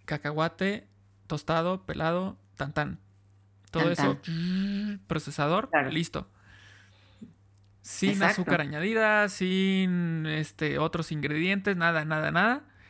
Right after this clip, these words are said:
Speaker 1: Eso con el, el dulce del plátano, ah, fue una delicia.
Speaker 2: Exacto, exacto. Y una receta tan sencilla y ya tenemos ahí una sustitución.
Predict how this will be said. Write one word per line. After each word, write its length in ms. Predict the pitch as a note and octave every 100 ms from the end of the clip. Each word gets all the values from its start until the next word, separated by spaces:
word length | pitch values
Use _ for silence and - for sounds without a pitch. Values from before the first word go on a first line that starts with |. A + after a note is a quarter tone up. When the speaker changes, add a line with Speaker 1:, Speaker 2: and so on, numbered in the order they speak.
| - - _
Speaker 1:
Eso 420 | - F3 F#3+ F3+ -
con 140 | D#3
el, 140 | D#3 -
el 260 | E3+ E3 D#3
dulce 300 | G3+ G3 F#3
del 140 | E3
plátano, 640 | D#3+ E3+ F3+ G3+ A3 C4 - _ _ _ _ _ -
ah, 340 | D#3 D#3 D3
fue 280 | - E3+ E3+
una 220 | E3+ E3+ D3+
delicia. 380 | C#3 - - - - - - - - -
Speaker 2:
Exacto, 580 | E3 - A3+ - - -
exacto. 400 | D#3+ F#3+ F3+ -
Y 200 | F3+ F#3+
una 180 | F#3+ G#3
receta 380 | G3 F#3+ G#3 G#3
tan 220 | G3+ G3+
sencilla 520 | A3+ G#3 G#3 G3+ G#3 -
y 60 |
ya 140 | F3 E3+
tenemos 360 | G3 F#3+ G3+
ahí 100 | F#3+
una 140 | F3+ G3
sustitución. 380 | G3+ - G#3+